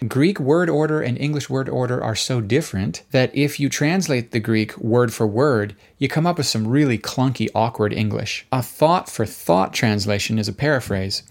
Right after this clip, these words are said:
This tries the best it can to bring the sense of the original in its culture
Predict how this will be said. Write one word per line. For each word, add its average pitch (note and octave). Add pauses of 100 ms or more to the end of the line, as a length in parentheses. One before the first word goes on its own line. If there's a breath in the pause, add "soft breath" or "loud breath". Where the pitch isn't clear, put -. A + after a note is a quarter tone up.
This F3
tries B2+
the A#2
best A2+
it G2+
can G#2 (500 soft breath)
to A#2
bring C3+
the A#2
sense -
of A2+
the A2
original G#2
in D3+
its F#3
culture A2